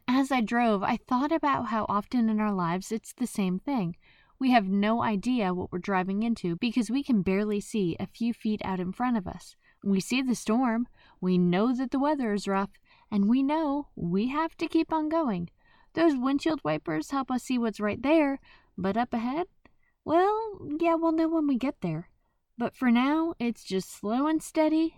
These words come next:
eyes on the road. That doesn't mean we stop. Can you imagine if we stopped every time it rained? These past few weeks, we wouldn't have gone anywhere.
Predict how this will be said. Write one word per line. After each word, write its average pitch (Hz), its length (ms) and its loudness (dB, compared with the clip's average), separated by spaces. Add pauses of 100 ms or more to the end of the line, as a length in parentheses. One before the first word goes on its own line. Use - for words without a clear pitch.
eyes 202 300 2
on 226 140 4
the 214 80 2
road. 151 340 -2 (380)
That 240 180 2
doesn't 214 300 0
mean 196 200 2
we 170 120 0
stop. 277 600 0 (420)
Can 240 140 2
you 330 100 6
imagine 294 320 2
if 254 160 0
we 208 80 0
stopped 208 520 -2
every 214 200 0
time 214 200 2
it 190 120 -4
rained? 247 380 0 (500)
These 254 200 0
past 277 320 -2
few 233 160 2
weeks, 277 280 -4
we 277 100 0
wouldn't 240 240 6
have 180 140 -4
gone 226 280 4
anywhere. 269 520 -2